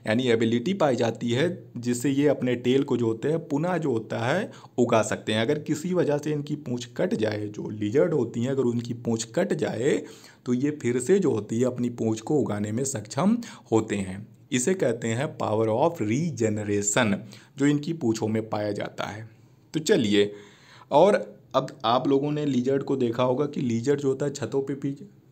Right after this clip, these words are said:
चलती है, उल्टा लटकी रहती है, सीधा चल जा-, चढ़ जाती है। तो इसमें क्या होता है कि इनके पैर जो होते हैं, वो थोड़ा सा गद्दीदार होते हैं, पैड पाए जाते हैं, जिसकी वजह से जो होता है, ये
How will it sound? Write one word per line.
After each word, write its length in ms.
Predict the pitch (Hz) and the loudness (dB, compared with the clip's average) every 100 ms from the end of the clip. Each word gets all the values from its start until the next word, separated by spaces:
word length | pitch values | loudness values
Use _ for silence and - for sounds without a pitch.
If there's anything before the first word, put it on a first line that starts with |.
| _ - | _ 0
चलती 280 | 127 127 139 | 0 2 0
है, 60 | |
उल्टा 340 | 135 123 120 139 | 2 0 0 0
लटकी 300 | 135 135 135 | 0 -2 -4
रहती 320 | 131 131 127 | -4 -6 -8
है, 160 | 147 | -10
सीधा 380 | - - 135 135 | -14 -10 -2 -2
चल 220 | 139 147 | 0 -2
जा-, 180 | 135 139 | 0 0
चढ़ 200 | - 127 | 0 -2
जाती 320 | 135 127 131 | 0 -2 -2
है। 260 | 127 123 - - - - - | -2 -4 -4 -16 -18 -10 2
तो 160 | 214 | 2
इसमें 640 | - 160 151 185 214 220 - | 4 0 0 2 2 2 2
क्या 140 | 170 | 4
होता 340 | 151 147 151 | 4 4 2
है 100 | 180 | 0
कि 140 | 180 196 | 0 -2
इनके 240 | 170 185 | 0 0
पैर 480 | 185 139 123 135 160 | 0 0 2 4 2
जो 160 | 131 117 | 0 0
होते 280 | 107 107 | 0 -2
हैं, 60 | 139 | -4
वो 160 | 160 160 | -4 -4
थोड़ा 160 | 131 147 | -4 -2
सा 140 | 170 | -2
गद्दीदार 680 | 151 110 110 113 139 113 104 | -6 0 0 2 0 2 0
होते 280 | 101 101 - | -4 -8 -8
हैं, 220 | 104 117 | -10 -10
पैड 600 | - - 131 147 165 165 | -14 -6 -2 0 0 -2
पाए 200 | 120 110 | 0 0
जाते 300 | 113 107 127 | 0 -4 -4
हैं, 180 | 127 147 | -2 -2
जिसकी 380 | 127 120 - 175 | -2 -4 -4 -2
वजह 300 | 156 147 156 | 0 2 0
से 160 | 156 | 0
जो 120 | 131 113 | -2 -2
होता 220 | 110 131 | -2 -4
है, 200 | 127 123 | -4 0
ये 280 | 151 285 | 2 2